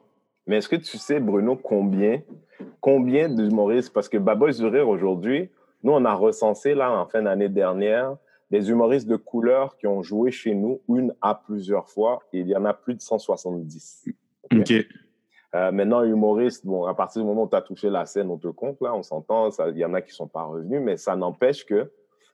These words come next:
Speaker 1: pour la plupart d'entre eux, c'est des gens qui ont trouvé le courage d'essayer au travers de ce qui existe Bad Boy, et j'espère, quatre, cinq ans plus tard,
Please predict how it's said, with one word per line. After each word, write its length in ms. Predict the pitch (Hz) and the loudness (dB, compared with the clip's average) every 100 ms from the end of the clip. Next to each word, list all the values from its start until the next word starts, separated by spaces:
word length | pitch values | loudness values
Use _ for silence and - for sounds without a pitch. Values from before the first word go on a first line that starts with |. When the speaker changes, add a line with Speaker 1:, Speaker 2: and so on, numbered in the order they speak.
| _ _ | _ _
Speaker 1:
pour 180 | 135 135 | 2 4
la 140 | 139 | 4
plupart 480 | 135 156 147 170 170 | 0 -4 0 2 2
d'entre 400 | 123 110 - 107 | 2 0 -2 -4
eux, 160 | 98 - _ _ _ - - | -4 -6 _ _ _ -20 -18
c'est 160 | - 113 | -6 0
des 180 | 123 127 | 2 2
gens 200 | 143 156 | 0 -2
qui 120 | 135 | -2
ont 100 | 113 | -2
trouvé 360 | - 117 131 | -2 0 2
le 100 | 131 | 2
courage 640 | 107 - 113 113 127 123 98 | 0 0 0 2 2 0 -2
d'essayer 640 | 104 - 110 104 117 151 _ | -4 -2 -2 -2 -2 -6 _
au 80 | 101 | -4
travers 580 | - - 107 104 139 131 | -4 -2 0 2 2 2
de 120 | 98 | -2
ce 140 | 95 | -6
qui 80 | - | -6
existe 360 | 92 90 110 87 | -6 -4 -8 -4
Bad 240 | 92 85 | -6 -4
Boy, 280 | 90 127 120 | -2 -2 -2
et 100 | 101 | -4
j'espère, 680 | 87 104 - - 139 135 - - | -4 -6 -6 -2 0 0 -4 -2
quatre, 240 | 127 120 | -2 -2
cinq 280 | - 110 104 | -6 -6 -2
ans 120 | 113 | -4
plus 200 | 104 95 | -4 -8
tard, 400 | - 131 143 123 | 0 0 0 -4